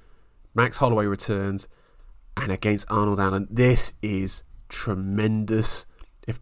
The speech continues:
Arnold Allen wins this, title shot, no doubt about it.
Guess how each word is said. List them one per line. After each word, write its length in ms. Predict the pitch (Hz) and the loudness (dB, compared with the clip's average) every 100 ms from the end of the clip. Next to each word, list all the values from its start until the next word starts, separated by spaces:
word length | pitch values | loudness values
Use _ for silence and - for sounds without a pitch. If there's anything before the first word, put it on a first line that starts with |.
| - | 6
Arnold 360 | 123 139 139 | 8 10 8
Allen 280 | 135 127 123 | 6 4 4
wins 220 | 120 120 | 4 6
this, 340 | 107 104 - - | 4 4 2 -2
title 340 | - 101 69 | -2 -2 -2
shot, 260 | - 80 67 | -4 -4 -2
no 160 | 92 | -2
doubt 200 | 85 78 | -2 -4
about 320 | 76 62 - | -4 -2 -2
it. 120 | - | -2